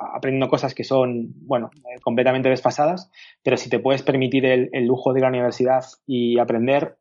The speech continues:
a mí me, a mí desde luego es algo que siempre, siempre recomiendo. Eh, y más allá de ahí, pues hacer,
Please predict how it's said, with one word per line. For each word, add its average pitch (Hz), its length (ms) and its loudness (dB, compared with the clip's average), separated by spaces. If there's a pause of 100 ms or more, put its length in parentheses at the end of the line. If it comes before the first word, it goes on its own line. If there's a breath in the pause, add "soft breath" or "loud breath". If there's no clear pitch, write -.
a 110 80 -8
mí 123 120 0
me, 135 200 0
a 123 60 -10
mí 127 180 -2
desde 123 240 2
luego 131 520 2 (180)
es - 120 -8
algo 123 140 4
que 117 100 -4
siempre, 117 500 2
siempre 120 340 -2
recomiendo. 120 560 2 (540 loud breath)
Eh, 135 360 0
y 127 60 0
más 147 220 -4
allá 156 160 0
de 160 80 0
ahí, 180 240 0
pues 139 380 -4
hacer, 143 260 -2